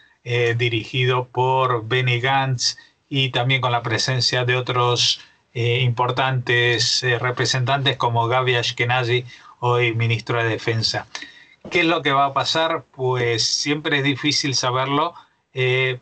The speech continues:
porque Netanyahu está ya muy contra las cuerdas, también en el tema de su juicio, también en el tema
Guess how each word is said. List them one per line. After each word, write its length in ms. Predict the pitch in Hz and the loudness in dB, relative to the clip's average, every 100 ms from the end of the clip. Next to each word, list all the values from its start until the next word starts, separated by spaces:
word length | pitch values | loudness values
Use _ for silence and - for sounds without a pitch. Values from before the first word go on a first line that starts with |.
| _ | _
porque 380 | 131 127 - 127 | -4 -4 -2 0
Netanyahu 1300 | 123 120 120 127 131 143 143 143 139 143 139 139 139 | 0 0 0 0 2 2 2 2 2 2 2 2 0
está 640 | 135 120 - 135 135 131 | -2 -4 -2 0 2 0
ya 440 | 123 135 135 139 - _ _ - | 0 0 2 0 -4 _ _ -8
muy 200 | 151 160 | -2 0
contra 380 | 151 151 139 131 | 2 0 0 0
las 160 | 127 - | 0 -2
cuerdas, 680 | - 139 139 143 139 127 - 147 | 0 2 4 2 2 0 -8 -6
también 380 | 131 131 135 131 | -2 0 2 2
en 140 | 127 | 0
el 180 | 123 120 | 0 0
tema 340 | 135 131 127 | 0 2 2
de 140 | 127 113 | 2 0
su 160 | 127 | -2
juicio, 640 | 113 147 131 - 131 135 135 - - _ | -2 0 2 2 2 0 -2 -10 -20 _
también 520 | 127 127 131 131 131 | -2 0 2 2 2
en 120 | 127 | 2
el 200 | 123 120 | 2 0
tema 580 | 127 131 131 131 127 135 | 0 2 2 2 0 -2